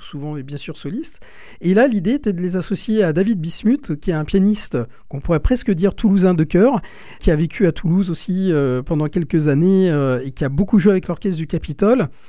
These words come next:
Et l'idée, c'était d'associer en fait une musique à un film qu'il a utilisé, et comme ça d'amener les spectateurs à rêver en fait en se replongeant dans des films plus ou moins connus. Donc bien sûr, on va avoir des œuvres classiques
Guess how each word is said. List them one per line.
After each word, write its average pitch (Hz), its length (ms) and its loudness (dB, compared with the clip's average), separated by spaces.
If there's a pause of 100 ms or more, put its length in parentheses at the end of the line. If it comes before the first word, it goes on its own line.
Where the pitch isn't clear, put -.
(220)
Et 185 80 0
l'idée, 190 320 2
c'était 226 460 -4
d'associer 208 560 -2
en 175 100 -2
fait 185 380 -2 (420)
une 214 160 4
musique 202 540 -2 (300)
à 175 120 -6
un 160 80 -4
film 220 400 -2
qu'il 156 300 -6
a 139 60 -2
utilisé, 147 600 -4 (480)
et 202 220 2
comme 180 180 -2
ça 226 240 2
d'amener 190 580 2
les 226 120 -2
spectateurs 190 840 0 (160)
à 180 140 0
rêver 214 500 6
en 196 100 2
fait 233 360 2
en 165 320 0
se - 160 -4
replongeant 202 600 0
dans 208 120 -4
des 165 100 -6
films 233 300 0
plus 254 340 2
ou 214 60 6
moins 196 200 4
connus. 214 380 2 (340)
Donc 156 160 -4
bien 185 180 0
sûr, 254 260 0
on - 20 2
va 165 120 2
avoir 175 200 0
des 160 160 -2
œuvres 170 300 0
classiques 220 580 -4